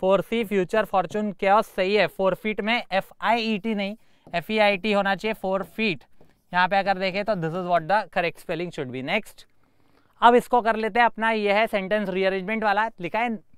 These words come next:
nature and bring benefits to people and governments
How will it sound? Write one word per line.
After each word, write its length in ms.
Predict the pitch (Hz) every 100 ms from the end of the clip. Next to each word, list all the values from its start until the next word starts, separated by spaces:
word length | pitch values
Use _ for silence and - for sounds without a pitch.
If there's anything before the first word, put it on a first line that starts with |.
| - -
nature 480 | 170 180 196 - 247
and 320 | 202 214 226
bring 220 | 185 220 180
benefits 440 | 156 180 185 208 -
to 100 | 220
people 260 | 208 185
and 200 | 214 214
governments 400 | 185 180 208 202